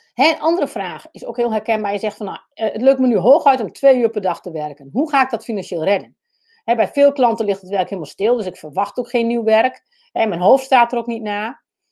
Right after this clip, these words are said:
Hè, en ik zie ook wel kansen, want bedrijven kunnen nu, eh, ze wat meer tijd hebben hun communicatiemiddelen op orde brengen. Hè, dus communiceren is juist nu zo belangrijk. Ja, precies.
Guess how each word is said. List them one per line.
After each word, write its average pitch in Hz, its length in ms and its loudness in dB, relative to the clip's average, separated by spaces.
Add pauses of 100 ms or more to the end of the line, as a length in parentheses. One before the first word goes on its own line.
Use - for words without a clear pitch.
(140)
Hè, 226 100 2
en 240 100 0
ik 269 100 0
zie 254 200 -6
ook 254 120 0
wel 151 160 -2
kansen, 254 540 2
want 208 160 -4
bedrijven 214 460 0
kunnen 214 300 -2
nu, 240 280 -2 (140)
eh, 202 140 -2
ze 190 100 -6
wat 190 140 0
meer 240 200 2
tijd 214 200 2
hebben 190 220 0
hun 185 120 -4
communicatiemiddelen 202 920 -4
op - 140 -12
orde 262 220 2
brengen. 180 420 -6 (240)
Hè, 226 120 2
dus 254 240 0
communiceren 240 600 2
is 196 120 0
juist 196 240 2
nu 240 160 2
zo 214 200 0
belangrijk. 190 560 0
Ja, - 100 -10
precies. - 600 -8